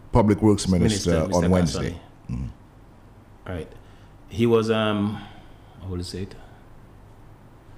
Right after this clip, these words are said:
Speaker 2: He was with Mister Blackmore and,
Speaker 1: Mm-hmm.
Speaker 2: and, um, Minister of, the acting Prime Minister.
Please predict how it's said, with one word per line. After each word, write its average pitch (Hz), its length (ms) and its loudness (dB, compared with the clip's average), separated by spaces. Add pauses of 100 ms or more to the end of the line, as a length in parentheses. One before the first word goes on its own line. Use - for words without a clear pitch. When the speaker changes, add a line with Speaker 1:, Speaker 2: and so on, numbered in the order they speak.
(960)
Speaker 2:
He 117 140 0
was 117 180 6
with 117 120 0
Mister 110 300 0
Blackmore 101 640 0
and, 92 380 0
Speaker 1:
Mm-hmm. - 800 -12
Speaker 2:
and, 98 220 0
um, 87 460 -2 (640)
Minister 101 420 0
of, 92 300 0 (1600)
the 110 100 0
acting 117 260 2
Prime 113 200 4
Minister. 98 400 0